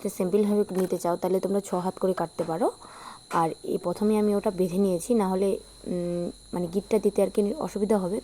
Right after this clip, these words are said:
তার জন্য আমি প্রথমে বেঁধে নিয়েছি। আর এটা হচ্ছে হবে এই, এই মানে এই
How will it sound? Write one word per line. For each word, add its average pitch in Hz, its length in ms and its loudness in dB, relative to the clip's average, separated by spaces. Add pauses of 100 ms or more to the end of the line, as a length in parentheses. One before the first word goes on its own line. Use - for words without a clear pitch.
(140)
তার 165 160 -2
জন্য 180 200 0
আমি 208 260 0
প্রথমে 185 280 -2
বেঁধে 175 260 -2
নিয়েছি। 170 400 -2 (680)
আর 165 160 -2 (100)
এটা 180 240 0
হচ্ছে 208 340 0
হবে 180 260 0 (100)
এই, 190 300 0 (220)
এই 196 140 2
মানে 190 220 0
এই 202 300 -2